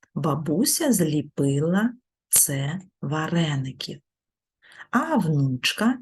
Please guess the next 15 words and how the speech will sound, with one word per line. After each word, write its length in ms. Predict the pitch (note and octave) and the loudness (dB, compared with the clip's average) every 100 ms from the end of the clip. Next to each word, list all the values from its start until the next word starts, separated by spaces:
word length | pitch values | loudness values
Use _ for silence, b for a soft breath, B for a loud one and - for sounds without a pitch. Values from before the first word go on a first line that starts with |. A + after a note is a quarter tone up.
| - - | -10 0
ікс 460 | F4 - - - | 2 2 0 0
вареників. 760 | D3+ D3 D3+ C#3+ D3 C#3+ - - B B | -2 -4 -2 -2 -4 -8 -14 -16 B B
Скільки 540 | - - F3 D3+ C#3+ - | -4 -2 0 -2 -4 -6
всього 460 | - - D3 C#3+ | -2 -2 -2 -4
вареників 760 | C#3+ D3 - F#3+ C#4+ E4 - D4 | -4 -6 -2 0 0 -2 -2 0
зліпили 720 | C#4 F#3 G#3 G#3+ A#3 A#3 A3 G3+ | 2 2 2 2 2 2 2 0
бабуся 800 | D3+ C3+ - E3 F#3 - A3 A#3 - | -2 -4 -4 -2 0 2 0 -2 -6
і 260 | D3 D3 b b | -6 -6 b b
онука? 600 | E3 D#3+ C#3+ C#3+ - - _ _ _ _ _ _ | -6 -4 -4 -6 -10 -16 _ _ _ _ _ _
І 80 | D#3 | -12
так, 300 | - D#3+ - | -8 -10 -6
дивимося, 720 | D#3+ D3+ C#3+ D3+ F3+ F#3+ C4 - B B | -4 -2 -2 -2 -2 -2 -4 -8 B B
скільки 480 | - - D#4+ - D#3 | -6 0 0 0 -2
зліпила 480 | D#3 D#3 D#3 D3 D3 | -2 -4 -4 -6 -4
бабуся. 680 | D3 C#3+ D3+ D3+ - - | -4 -4 -6 -8 -10 -14